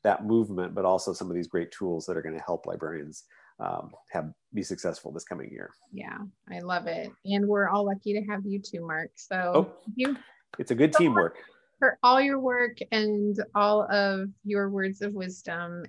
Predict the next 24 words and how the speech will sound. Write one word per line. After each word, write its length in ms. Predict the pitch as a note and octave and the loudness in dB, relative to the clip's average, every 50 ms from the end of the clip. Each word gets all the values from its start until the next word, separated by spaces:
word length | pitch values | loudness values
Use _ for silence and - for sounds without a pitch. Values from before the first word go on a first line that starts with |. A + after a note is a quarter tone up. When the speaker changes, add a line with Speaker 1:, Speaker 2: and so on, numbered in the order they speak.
| - | -10
Speaker 2:
and 200 | F#3 F3+ F3 E3+ | -10 -8 -8 -8
just 180 | F3+ F#3 F#3 - | -8 -10 -6 -6
the 100 | G3+ D#3+ | -4 -2
inspiration 640 | F#3 F#3+ F#3 - - F#3 E3+ F3 G3 - - G3+ F#3 | -2 -2 -4 -4 -4 -2 -2 -2 -2 -4 -4 -4 -4
that 140 | F3 D#3+ | -4 -4
you 140 | - A3+ A3+ | -4 -4 -2
give 220 | G#3 G3+ F#3+ F#3 F#3 | 0 0 -2 0 0
us. 260 | F3+ F3+ F#3 F#3 - | 0 -2 -2 -2 0
And 260 | F#3+ F#3+ F#3+ F#3+ F#3+ - _ _ _ _ - | 0 2 2 2 0 -4 _ _ _ _ -2
I 60 | A#3 | 2
have 200 | A#3+ A#3+ A3+ G#3+ | 4 4 2 2
to 100 | A#3+ B3 | 0 -2
thank 280 | B3 B3+ B3 A#3 A3+ A3+ | 0 0 0 0 -2 0
Follett 360 | - A3 A3 A3 G#3 - - | 2 4 6 6 4 2 -2
too 420 | - B3 A#3 A3+ A3+ A3+ A3 A3 A3 - | -4 -2 0 2 4 4 2 2 2 0
for 180 | A#3 G#3+ - - | 0 0 2 2
all 200 | F#3+ G3 G3+ G3+ | 2 4 6 6
of 280 | G3+ G3+ G3+ G3+ G3 G3 | 8 6 6 4 2 0
their 220 | F#3+ F#3 F#3+ G3 | 0 0 0 -2
support 760 | G3 - - C4 B3+ B3+ - C#4 C4 B3+ C4 C4 C#4 D4+ C#4+ - - - - - _ _ | -2 -4 -4 -4 -4 -2 0 2 4 6 6 6 4 2 0 -6 -10 -10 -10 -12 _ _
in 600 | - G#3 G3 F#3+ F#3 F3+ F#3 F3+ F3+ F3+ F#3 F3+ - | 2 2 4 4 2 0 -2 -4 -4 -6 -8 -8 -6
what 320 | - F#3+ G#3 A3 G#3 - | -2 4 4 4 4 4
we 140 | A3 A3+ A3+ | 2 2 2
do 600 | G#3 G3+ G#3+ A3 A3 A3 A3 A3 A3 A3+ A3+ A3 | 2 2 2 2 4 4 4 4 4 4 2 0